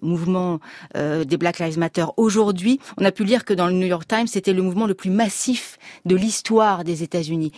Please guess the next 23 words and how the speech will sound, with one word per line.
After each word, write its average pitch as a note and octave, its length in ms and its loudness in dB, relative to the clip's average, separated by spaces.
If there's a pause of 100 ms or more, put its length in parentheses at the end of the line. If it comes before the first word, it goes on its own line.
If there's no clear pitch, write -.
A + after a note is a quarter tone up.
(240)
Alors F#3+ 180 2
est-ce B3 140 -2
que, - 80 0
comme C#4+ 400 2
Toni G#3+ 260 0
Morrison F3+ 400 0
le E3+ 220 0
faisait, D#3 420 -4 (720)
vous E3 160 -4
saluez A#3 600 2 (360)
cet - 320 -4
élan, F3 300 2
cette F3+ 200 -4
mobilisation F#3+ 640 2
de F3+ 60 -2
la F3 60 0
jeunesse, G3 200 -4
vous F#3 80 -2
avez D#3 120 0
confiance A#3 560 0
dans F3+ 80 -6
cette E3 180 -6
jeunesse ? F#3+ 320 -6